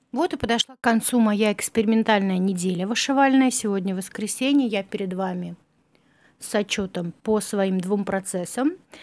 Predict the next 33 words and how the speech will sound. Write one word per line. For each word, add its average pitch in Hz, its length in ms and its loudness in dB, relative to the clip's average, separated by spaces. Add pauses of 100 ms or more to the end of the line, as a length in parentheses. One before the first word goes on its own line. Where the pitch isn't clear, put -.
(220)
Эта 214 180 -2
неделя 214 380 2
у - 20 -2
меня 202 240 -2
была 190 460 -2
экспериментальной. 202 840 0
Я 208 180 0
отшивала 202 680 2 (100)
<clears throat> - 100 -20
два 233 440 10
процесса, 269 540 4
ну 226 100 4
как 214 220 2
бы 202 100 0
один, 254 540 2
но, 240 280 2
а, 190 360 2
«Звёздная 202 500 -2
ночь» 240 340 -2 (800)
отшивается 226 760 2
у 208 40 2
меня 208 300 2
в 175 60 -6
марафоне 208 760 2
каждый 214 400 0
день 202 340 0 (200)
по 196 140 -2
часу. 170 480 -4
Это 226 200 -6
семь 208 300 -2
часов - 420 -6
в - 60 -20
неделю. 277 520 -4